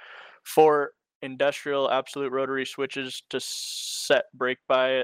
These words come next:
brake balance, differential, D M F up and down, D M F left and right, four industrial high torque rotary switches for a great feeling to manage fuel mix, E R S mapping, power unit modes,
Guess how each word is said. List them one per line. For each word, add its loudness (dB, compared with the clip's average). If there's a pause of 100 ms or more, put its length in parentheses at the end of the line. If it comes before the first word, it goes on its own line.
(420)
brake 0
balance, -2
differential, -4 (220)
D -4
M 0
F 2 (120)
up 2
and -6
down, 0
D -6
M -2
F 0
left -2
and -10
right, 0 (640)
four 2
industrial -2
high 0 (160)
torque -6
rotary -4
switches -6
for -2
a 2
great 2
feeling 2
to -10
manage 0
fuel -2
mix, -2 (240)
E 2
R 4
S 0
mapping, -4 (640)
power 2
unit -6
modes, -2